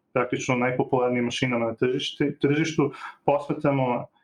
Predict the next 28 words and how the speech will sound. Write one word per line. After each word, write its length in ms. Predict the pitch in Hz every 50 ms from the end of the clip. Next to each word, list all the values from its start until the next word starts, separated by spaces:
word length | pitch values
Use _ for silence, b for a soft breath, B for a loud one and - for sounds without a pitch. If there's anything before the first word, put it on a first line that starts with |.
| _ -
hemijske 460 | - 143 143 143 135 - - 143 135 -
eksplozije 680 | - 156 151 151 - - 143 135 127 135 123 120 120
unutar 360 | 120 127 127 127 127 - 131 120
reakcije, 520 | 120 123 131 139 - - - - 147 131
da 140 | 131 131 131
posmatramo 580 | - 135 131 - 143 139 - 143 131 131 123
određenu 600 | 127 131 127 127 120 131 131 127 123 120 117 113 -
ekspresiju 800 | 143 131 135 - - 139 131 - - 139 127 123 117 117 113 B B B B B _
signala 600 | - - 135 131 123 127 127 131 131 123 117 113
ili 160 | 113 113 113
boja, 360 | 113 113 123 123 123 117 113 -
kako 200 | 120 113 - 120
god 200 | 123 123 120 -
to 60 | -
nazvali, 560 | 120 120 120 120 120 139 156 156 156 151 147 147 B B B B B -
i 120 | - 139
povezujemo 540 | 139 131 127 139 143 135 143 143 131 127 123
ih 60 | 120
sa 220 | - - - 131 127
određenim 580 | 131 131 135 135 131 135 131 127 123 120 - - _
potencijalnim, 880 | 135 131 127 - 147 143 139 - - 135 123 123 120 117 117 113 113 - b b b b b b b b
a, 100 | - 123
nukleotidom 800 | 123 135 135 135 143 135 123 - - 143 139 135 131 123 113 113
koji 180 | - 139 123 117
se 160 | - - 127
nalazi 380 | 123 123 123 123 123 120 120 120
na 240 | 117 117 117 113 117
određenoj 800 | 131 127 123 135 131 131 127 123 127 127 123 120 117 117 113